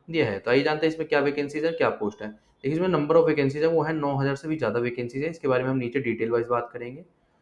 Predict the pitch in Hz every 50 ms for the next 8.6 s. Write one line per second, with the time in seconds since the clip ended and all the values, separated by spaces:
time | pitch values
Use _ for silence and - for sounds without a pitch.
0 | _ _ _ _ _ _ _ - 117 113 127 120 127 123 127 - 175 175 175 175
1 | - _ _ _ _ _ _ - - 107 - - 135 131 131 135 135 139 135 131
2 | 135 135 131 135 131 127 156 175 165 151 143 139 - 160 - - 127 131 131 139
3 | 143 147 151 156 165 156 - 135 127 - 139 135 139 135 143 156 147 - - 131
4 | 127 127 127 127 127 131 151 170 - - _ _ _ _ _ _ _ _ _ _
5 | _ _ _ _ - 135 139 151 170 - - - - - _ _ - 120 123 123
6 | 123 127 135 143 131 127 120 127 139 131 127 113 113 110 110 107 - - - 127
7 | 123 - - - - - 120 123 123 131 131 131 131 139 151 170 165 - - _
8 | _ _ _ - 110 120 120 127 147 160 156 156